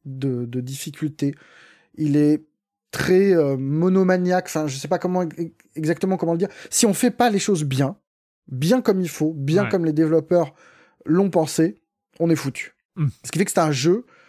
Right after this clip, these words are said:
Speaker 1: où on est obligé de recommencer régulièrement.
Speaker 2: Ouais.
Speaker 1: Mais vraiment recommencer, quoi.
Speaker 2: Mais
Speaker 1: Parce
Speaker 2: c'est,
Speaker 1: que quand ça
Speaker 2: euh,
Speaker 1: s'effondre, ça
Speaker 2: c'est
Speaker 1: s'effondre
Speaker 2: incroyable.
Speaker 1: vite et, et c'est souvent pas rattrapable. Et, euh,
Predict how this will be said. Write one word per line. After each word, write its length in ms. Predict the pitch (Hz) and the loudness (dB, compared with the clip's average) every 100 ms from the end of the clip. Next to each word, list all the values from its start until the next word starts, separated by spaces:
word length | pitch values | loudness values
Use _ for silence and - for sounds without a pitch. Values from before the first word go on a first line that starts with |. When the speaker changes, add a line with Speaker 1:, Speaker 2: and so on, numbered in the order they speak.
| _ _ _ _ | _ _ _ _
Speaker 1:
où 300 | 185 202 240 | 0 2 2
on 120 | 180 160 | 2 2
est 100 | 160 | 2
obligé 580 | 156 160 139 175 202 - | 2 0 0 0 0 -6
de 460 | 135 135 156 180 - _ _ _ _ | -10 0 0 0 -4 _ _ _ _
recommencer 580 | 147 156 165 147 143 160 | -4 0 0 0 -2 -2
régulièrement. 500 | 147 139 123 107 - _ _ | 0 -2 -2 -4 -10 _ _
Speaker 2:
Ouais. 180 | 135 104 - - | -6 -6 -6 -2
Speaker 1:
Mais 120 | 143 | 2
vraiment 280 | 143 185 208 | 4 4 4
recommencer, 560 | 180 180 190 185 156 | 2 2 2 0 -2
quoi. 200 | - - _ _ _ - - | -4 -8 _ _ _ -20 -6
Speaker 2:
Mais 80 | 135 | -4
Speaker 1:
Parce 100 | 139 | 0
Speaker 2:
c'est, 100 | 165 | 2
Speaker 1:
que 80 | 151 | 4
quand 80 | 151 | 4
ça 100 | 160 | 2
Speaker 2:
euh, 20 | |
Speaker 1:
s'effondre, 480 | 151 185 - 202 147 | 2 0 2 0 0
ça 140 | - | 0
Speaker 2:
c'est 60 | 139 151 | 0 0
Speaker 1:
s'effondre 260 | 165 151 | 0 2
Speaker 2:
incroyable. 180 | 139 143 | 2 0
Speaker 1:
vite 240 | 208 - - | -2 -4 0
et, 320 | 160 156 151 | 2 2 0
et 40 | |
c'est 240 | 139 147 139 - - - | -2 -2 -4 -6 -20 -16
souvent 400 | - 185 175 180 | -6 0 0 2
pas 120 | 175 | 0
rattrapable. 580 | 147 143 131 117 107 - _ _ _ - - _ _ - | 0 -2 -4 -6 -8 -12 _ _ _ -20 -20 _ _ -4
Et, 280 | 131 135 131 | 0 2 4
euh, 240 | 127 127 | 4 2